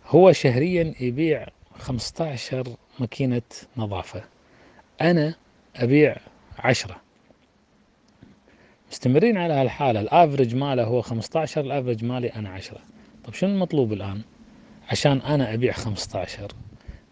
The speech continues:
يعتمد أول شيء سلمان هو إيش كثر قاعد يشتغل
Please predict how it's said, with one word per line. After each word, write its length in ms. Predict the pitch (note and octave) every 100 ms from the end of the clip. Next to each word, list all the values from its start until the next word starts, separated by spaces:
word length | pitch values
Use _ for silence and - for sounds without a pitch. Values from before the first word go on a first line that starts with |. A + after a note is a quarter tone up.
| -
يعتمد 440 | G2 - F3+ A#2 - - -
أول 200 | A#2+ A#2+
شيء 260 | C#3 C3
سلمان 460 | A2 C3+ B2+ D3+ C3+
هو 180 | B2 B2+
إيش 120 | -
كثر 240 | G#3+ F#3+
قاعد 140 | D#3 A2+
يشتغل 460 | - A2+ G#2 G2+